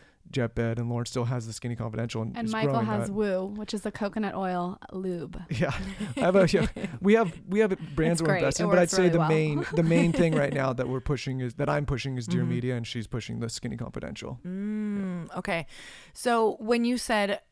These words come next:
Speaker 3: and this was so important because this is where I get all caught up, and I think where a lot of people who are creative get really caught up in the shiny stuff. The
Speaker 1: Yep.
Speaker 3: squirrels, like, I'm just like, "Oh, that would be good," or, "That would be great."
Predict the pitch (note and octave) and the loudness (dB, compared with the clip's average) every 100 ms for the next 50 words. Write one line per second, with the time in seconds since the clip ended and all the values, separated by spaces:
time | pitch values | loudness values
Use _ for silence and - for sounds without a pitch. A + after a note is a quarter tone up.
0 | G#3+ G3 F#3+ G3+ G3+ F#3+ - D#3+ D3 C3 | -10 -6 -2 0 -2 -4 -4 -4 -4 -8
1 | C3 - C#3 - D#3 E3 F3 G3 F3+ F#3 | -10 -10 -12 -12 -10 -8 -8 -10 -4 -2
2 | D#3+ - - - - _ _ _ C#3+ D3+ | -2 -4 -8 -18 -20 _ _ _ 0 0
3 | D#3+ E3+ E3+ C3 D3+ D3 D3 D3 C3 E3 | 0 -2 -4 -2 -2 -2 -4 -6 -6 -8
4 | - C3+ - D3+ C#3+ C#3 - C3+ D#3 D#3 | -8 -10 -10 -10 -8 -6 -6 -8 -10 -8
5 | D3+ D3+ C#3+ - D3+ D3 D3+ - - - | -8 -6 -8 -8 -10 -8 -8 -10 -10 -8
6 | E3 - C#3+ C#3 - D#3 D3+ C#3+ C#3+ - | -10 -10 -8 -8 -8 -6 -6 -6 -8 -12
7 | - - _ _ _ _ _ F3 F3+ - | -20 -20 _ _ _ _ _ -4 -4 -2
8 | F3 D#3+ D#3+ - - C3+ - - - - | -4 -4 -6 -6 -4 -4 -8 -18 -20 -10
9 | F3 - C3 E3+ E3 E3+ - D#3+ D#3+ F#3 | -8 -4 0 2 0 -2 -4 -4 -4 -4
10 | F3 F#3 - G#3 - B4+ B4 A#4 A#4 G4 | -4 -4 -6 -10 -4 -2 0 0 -2 -2
11 | D#4+ C4 A#3 A#3 D5+ D4 B3+ A3+ G#3+ F3+ | 0 2 0 -4 -8 -8 -6 -2 -2 -2